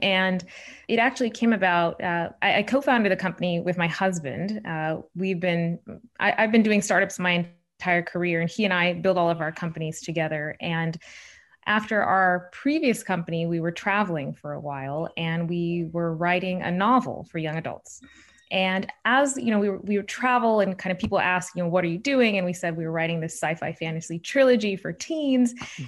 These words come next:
Speaker 1: And we kept getting the same response, which was like, "Well, that's cute, but what's the point? Teens don't read anymore, you know, 'cause they're addicted to social media and all they do is spend all their time on their phones." And that made us kind of sad. And we started to just think about, you know,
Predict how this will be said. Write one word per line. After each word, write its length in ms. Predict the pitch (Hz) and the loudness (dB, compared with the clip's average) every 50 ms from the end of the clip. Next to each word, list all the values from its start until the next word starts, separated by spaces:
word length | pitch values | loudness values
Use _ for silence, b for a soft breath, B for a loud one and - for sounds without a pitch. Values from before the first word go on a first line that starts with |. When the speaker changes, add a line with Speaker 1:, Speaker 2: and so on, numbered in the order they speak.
| - | 0
Speaker 1:
And 120 | 214 240 240 | 4 4 6
we 80 | 247 | 4
kept 240 | 247 - 427 427 - | 4 -2 -6 -2 0
getting 240 | 370 311 285 262 226 | 2 4 4 4 4
the 40 | 214 | 2
same 300 | 214 - 226 214 214 202 | 2 0 2 2 2 2
response, 500 | 190 190 - - 190 190 190 185 185 - | 0 -2 -2 0 0 2 2 0 0 -4
which 140 | 170 170 180 | -4 -2 -2
was 160 | 175 170 160 | -2 -2 0
like, 240 | 170 160 160 - - | -2 -2 -2 -2 -2
"Well, 100 | 220 220 | 0 2
that's 240 | 254 311 311 - - | 2 2 2 0 -8
cute, 440 | - - - 220 185 170 170 - _ | -14 -2 0 2 2 2 0 -2 _
but 140 | 185 170 | -2 0
what's 240 | - 196 202 - - | 2 2 0 0 -2
the 100 | - 170 | -8 -10
point? 480 | 170 - - 339 262 156 139 - - _ | -10 -6 -2 0 0 0 -2 -4 -10 _
Teens 320 | - 226 208 208 202 185 | 0 2 2 4 2 2
don't 340 | 165 175 160 160 - - 160 | 0 -2 -2 -2 -4 -4 -2
read 240 | 165 202 262 294 233 | 0 0 2 2 0
anymore, 600 | 147 - - - 147 131 - 131 165 208 233 220 - _ - | -2 -2 -4 -6 -8 -8 -6 -6 -6 -6 -8 -10 -14 _ -10
you 100 | 170 156 | -8 -6
know, 180 | 151 151 156 160 | -6 -6 -8 -10
'cause 180 | - 165 147 | -10 -10 -8
they're 120 | 151 156 165 | -4 -2 -2
addicted 380 | 170 165 - - - 160 - | -2 -2 -4 -8 -10 -12 -12
to 80 | - - | -6 -4
social 280 | - 180 180 - 233 | -2 -2 0 0 0
media 300 | 226 294 330 320 220 151 | 2 2 4 4 4 2
and 100 | 139 139 | 0 0
all 200 | - 147 156 156 | -2 -2 -4 -2
they 160 | 160 190 208 185 | 0 0 0 0
do 180 | 160 143 151 | 0 -2 -2
is 100 | 170 165 | -4 -4
spend 220 | - - 165 147 143 | -4 -6 -6 -6 -4
all 80 | 143 | -4
their 100 | 147 160 | -4 -4
time 440 | 156 - - - - - - - - _ | -6 -6 -8 -8 -8 -8 -10 -12 -10 _
on 140 | - 156 151 | -8 -6 -4
their 100 | 165 170 | -6 -2
phones." 460 | - 294 277 196 - 175 175 - - B B B B B B B B B B _ | -2 -2 -2 0 -2 -6 -10 -12 -14 B B B B B B B B B B _
And 400 | - 254 262 254 254 254 254 - - - _ _ - | 2 4 6 6 6 4 4 2 -2 -8 _ _ 0
that 220 | - 339 370 370 | 2 2 4 2
made 140 | 403 427 453 | 0 -2 -2
us 120 | 466 466 | -4 -6
kind 240 | - - 453 480 453 | -6 -4 -2 -2 -2
of 80 | 381 240 | -2 -2
sad. 480 | - - - 185 170 156 147 156 180 | -4 -2 0 2 2 2 2 0 0
And 140 | 214 196 208 | 2 2 2
we 80 | 220 233 | 2 0
started 360 | 233 - - 285 302 311 285 | 0 -2 -2 -2 -2 -2 -2
to 40 | 254 | 0
just 240 | 233 247 240 - - | 0 0 0 0 -2
think 180 | 262 302 - 339 | -4 -4 -4 -2
about, 420 | 214 196 165 165 170 165 - - b b b b b b b | 0 2 2 4 2 2 0 -4 b b b b b b b
you 140 | - 240 226 | 4 4 6
know, 340 | 208 196 185 185 190 - | 6 6 4 2 0 -2